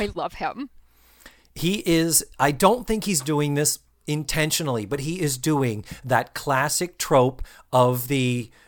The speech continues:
Speaker 2: Northeastern old man telling the story that you see in, like, a Stephen King movie. The,
Speaker 1: Mm, mm-hmm.
Speaker 2: "Oh, whoa, it's amazing what they've done with this place here.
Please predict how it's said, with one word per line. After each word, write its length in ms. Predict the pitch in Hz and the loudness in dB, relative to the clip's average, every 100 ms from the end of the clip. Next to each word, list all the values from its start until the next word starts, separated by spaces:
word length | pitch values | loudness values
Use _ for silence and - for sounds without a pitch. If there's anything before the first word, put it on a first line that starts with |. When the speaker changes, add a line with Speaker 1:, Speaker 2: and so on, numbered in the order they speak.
| - | -8
Speaker 2:
Northeastern 1300 | 123 123 131 139 156 165 151 151 - 156 139 139 127 - _ _ - | -2 0 2 0 0 -2 -2 -2 2 2 2 0 -6 -18 _ _ -4
old 360 | 123 139 151 123 | 2 2 2 2
man 420 | 131 127 131 135 | 4 4 2 0
telling 400 | - 127 131 131 | -2 0 0 -2
the 80 | 120 | -4
story 680 | - 127 120 123 127 127 - - - _ - - - | -2 0 2 2 0 -2 -8 -18 -20 _ -20 -20 -10
that 240 | 135 135 | -8 -6
you 100 | 127 | -4
see 260 | 123 143 131 | -2 0 0
in, 100 | 123 | 0
like, 180 | 117 120 | 0 -2
a 40 | |
Stephen 440 | - 143 127 123 117 | -4 -4 -2 -2 -4
King 540 | - 143 120 117 110 - - - - - | -2 0 0 -2 -6 -14 -20 -20 -8 0
movie. 480 | 127 113 101 90 | 2 2 0 -4
The, 260 | - 123 113 | -2 0 0
Speaker 1:
Mm, 240 | 226 202 196 | -2 -6 -4
mm-hmm. 80 | 147 | 2
Speaker 2:
"Oh, 400 | 226 330 349 214 - | 4 4 0 -10 -12
whoa, 380 | 117 170 262 294 | -2 2 4 4
it's 200 | 147 - | 0 -2
amazing 500 | 165 233 349 311 214 | -2 0 0 2 4
what 200 | 240 269 | 2 4
they've 200 | 262 269 | 4 6
done 240 | 220 240 | 8 6
with 120 | 294 277 | 4 -2
this 140 | 240 | 0
place 360 | 254 349 359 185 | 4 4 6 8
here. 420 | 208 247 403 | 10 10 6